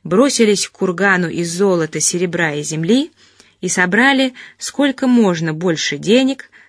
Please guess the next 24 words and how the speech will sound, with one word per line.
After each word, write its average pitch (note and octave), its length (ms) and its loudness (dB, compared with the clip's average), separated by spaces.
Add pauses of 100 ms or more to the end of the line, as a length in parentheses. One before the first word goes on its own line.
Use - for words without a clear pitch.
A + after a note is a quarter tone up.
сложив F#3+ 600 0
их - 300 -6
в - 60 -12
своё D#3+ 460 -4
платье. D#3+ 680 -4 (1120)
Трогать G#3+ 540 2
бога F#3+ 460 2
бьярмов F3+ 680 -2
Тарир F3+ 400 0 (400)
воинам G#3+ 500 4
запретил F3+ 720 -4 (500)
и - 80 -6
отправил A3 540 0
их A3+ 160 0
на G#3 100 -2
корабли. F#3+ 680 -4 (580)
Но F#3 160 0
когда G#3+ 340 0
они G3 260 2
ушли, A#3 520 -2 (360)
он G3+ 180 2
вернулся G#3+ 680 2
к - 80 -6
Йомалю, G3 680 0